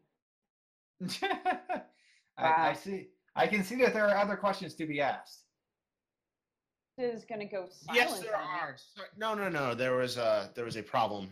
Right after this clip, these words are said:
Speaker 3: and I needed to handle it. So, next question. Uh, are there any stories that you have written upon reflection that didn't end the way you had intended?
Speaker 1: So here's a funny thing about that. Uh, remember that question that I like to keep asking,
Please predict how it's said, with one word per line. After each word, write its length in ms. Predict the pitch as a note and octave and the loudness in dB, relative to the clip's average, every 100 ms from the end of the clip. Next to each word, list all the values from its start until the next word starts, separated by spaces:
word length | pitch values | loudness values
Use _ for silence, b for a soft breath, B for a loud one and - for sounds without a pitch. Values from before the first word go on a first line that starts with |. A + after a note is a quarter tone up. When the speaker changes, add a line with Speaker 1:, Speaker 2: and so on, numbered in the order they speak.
| - F#2+ | -12 -8
Speaker 3:
and 80 | |
I 80 | G#2 | -6
needed 280 | G#2 G2+ G2 | -4 -4 -6
to 200 | - G#2 | -6 -6
handle 360 | G2 A2 G#2 G2+ | -2 -2 -2 -2
it. 160 | G2 | -2
So, 280 | - G3 - B B B B | 2 4 4 B B B B
next 180 | G3+ - | 2 4
question. 320 | E3+ C#3 G#3 - b - | 2 2 -2 -10 b 4
Uh, 200 | C#3 C#3 | 4 6
are 140 | E3+ F3+ | 6 8
there 220 | F#3 F3+ | 6 6
any 180 | G3 G#3 | 2 -2
stories 460 | - F3+ F3 D#3+ | -2 0 0 0
that 100 | D3+ | -2
you 160 | C3+ C#3+ | -2 -2
have 240 | C3+ A#2 | -2 -2
written 180 | C#3 C3 | -4 -6
upon 320 | B2+ C3+ B2+ | -8 -4 -4
reflection 500 | B2 B2 E3+ - C#3+ | -4 -2 -2 -2 -2
that 260 | B2+ B2+ - | 0 0 -2
didn't 220 | G3+ A3 - | -10 -10 -6
end 220 | C#3 D3+ | -4 -2
the 60 | C#3+ | -2
way 180 | B2 A#2+ | 0 0
you 160 | A#2+ | 2
had 120 | A#2 | 0
intended? 640 | A2 G#2 - F#3 - - - _ _ _ _ _ _ | 0 -6 -4 -4 -6 -12 -18 _ _ _ _ _ _
Speaker 1:
So 280 | - B3 C#4 - | -4 0 0 -2
here's 260 | G#3 E4+ | -4 -2
a 60 | B3+ | 2
funny 220 | C#4+ D4 | 2 0
thing 180 | C4 C4+ | -2 -2
about 340 | G#3 C#4+ B3 D#3 | -2 -2 -2 -2
that. 340 | B2 F#2 - - - | -2 -4 -12 -16 -6
Uh, 160 | C#3 C3 | -2 -2
remember 240 | E3+ B3+ | 0 0
that 340 | B3 G#3+ F#3+ - | 0 0 -2 -2
question 420 | F3+ G#3 G3+ G3+ | -2 0 -2 -6
that 100 | D#3 | -4
I 160 | C#3 B2+ | -4 -2
like 280 | B2 D3+ D#3 | 0 0 -2
to 80 | B2+ | -12
keep 340 | - C#3+ C3+ A#2+ | -12 -12 -8 -2
asking, 580 | B2 B2 C3 C3 B2+ | -2 -2 -6 -6 -8